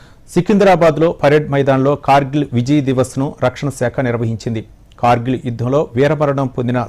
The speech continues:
సైనికులకు త్రివిధ దళాల ఉన్నతాధికారులు స్థానిక స్తూపం వద్ద నివాళులర్పించారు. ఈ కార్యక్రమంలో తెలంగాణ, ఆంధ్ర సబ్ ఏరియా కమాండెంట్ జనరల్ రాకేష్ మనోచా పాల్గొన్నారు. ఇంకా త్రివిధ దళాలకు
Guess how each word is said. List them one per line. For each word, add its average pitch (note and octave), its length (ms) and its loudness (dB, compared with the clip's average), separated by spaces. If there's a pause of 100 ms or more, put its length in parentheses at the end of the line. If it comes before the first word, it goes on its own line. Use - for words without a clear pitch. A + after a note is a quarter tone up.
సైనికులకు C3 560 -2 (300)
త్రివిధ D3+ 240 2
దళాల C#3 440 4
ఉన్నతాధికారులు C3 680 0 (280)
స్థానిక C#3+ 420 0
స్తూపం B2+ 420 -4
వద్ద B2 200 -2
నివాళులర్పించారు. A#2 1000 -2 (500)
ఈ C#3 120 2
కార్యక్రమంలో C#3+ 460 0
తెలంగాణ, C3+ 600 0 (160)
ఆంధ్ర B2+ 340 2 (120)
సబ్ C3 240 0
ఏరియా C#3 220 2
కమాండెంట్ B2 640 -2 (240)
జనరల్ C3 340 2
రాకేష్ C3+ 760 0
మనోచా B2 440 0 (160)
పాల్గొన్నారు. A#2 460 0 (640)
ఇంకా F3+ 220 4
త్రివిధ F3 400 2
దళాలకు D#3+ 500 4